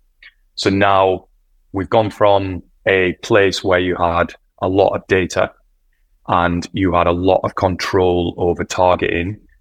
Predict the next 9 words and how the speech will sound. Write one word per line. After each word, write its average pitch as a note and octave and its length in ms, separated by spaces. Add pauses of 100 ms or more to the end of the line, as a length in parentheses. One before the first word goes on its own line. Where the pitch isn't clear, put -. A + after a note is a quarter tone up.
(140)
to F2 260
we F#2+ 180
are F#2 140
well F2+ 400
past - 640 (300)
peak - 540
marketing F2 760 (160)
data. E2 380
We're E2 240